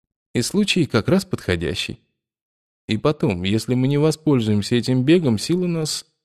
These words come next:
просто скосят, как траву", шепнул он мне на ухо. "Кто?" "В ночи присутствует нечто, действующее на людей", прошептал он тоном, от которого по телу моего побежали мурашки.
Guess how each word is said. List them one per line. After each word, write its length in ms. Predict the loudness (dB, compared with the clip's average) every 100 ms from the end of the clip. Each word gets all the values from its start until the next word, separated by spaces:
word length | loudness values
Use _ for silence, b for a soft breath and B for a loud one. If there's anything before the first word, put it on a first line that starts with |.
| _
просто 340 | 0 2 2 -2
скосят, 540 | -2 2 2 4 0
как 300 | 0 -2 -2
траву", 460 | 4 6 6 0 -10 _ _ _ _
шепнул 420 | -6 -4 0 2
он 100 | 2
мне 140 | 0 0
на 240 | -4 -10
ухо. 280 | -14 -18 -20 _ _ _ _ _ _ _ _ _ _ _ _ _
"Кто?" 420 | _ -14 -10 -10 _ _ _ _ _ _ _ _ _ _ _ _ _ _ _ -8
"В 160 | -4
ночи 380 | 0 0 0 -4
присутствует 800 | -2 -2 0 -2 -2 -2 -2 0
нечто, 440 | 0 0 -4 -6
действующее 720 | -4 -2 -2 -4 -4 -4 -2 0
на 100 | 2
людей", 480 | 0 0 2 0 0
прошептал 560 | -4 -4 -8 -4 -4
он 180 | -4 -6
тоном, 380 | -4 -2 -2 -6
от 100 | -8
которого 400 | -8 -6 -6 -6
по 180 | -6 -6
телу 300 | -2 -2 -2
моего 320 | -6 -8 -8
побежали 560 | -6 -4 -4 -6 -8
мурашки. 580 | -8 -8 -8 -12 -18 -20